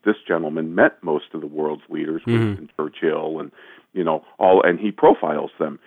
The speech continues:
Speaker 1: And he talks about the characteristics. And I, and I got more out of that book than any other book I've ever read in the business genre on leadership.
Speaker 2: Uh, one last quote in the, in the, uh,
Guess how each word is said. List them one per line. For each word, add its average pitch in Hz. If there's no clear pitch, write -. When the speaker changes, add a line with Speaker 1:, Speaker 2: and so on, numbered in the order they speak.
Speaker 1:
And 90
he 87
talks 92
about 87
the 90
characteristics. 92
And 80
I, 101
and 87
I 123
got 117
more 110
out 117
of 98
that 101
book 98
than 73
any 135
other 85
book 82
I've 76
ever 120
read 78
in 85
the 82
business 90
genre 78
on 82
leadership. 80
Speaker 2:
Uh, 160
one 185
last 190
quote 165
in 135
the, 131
in 123
the, 120
uh, 110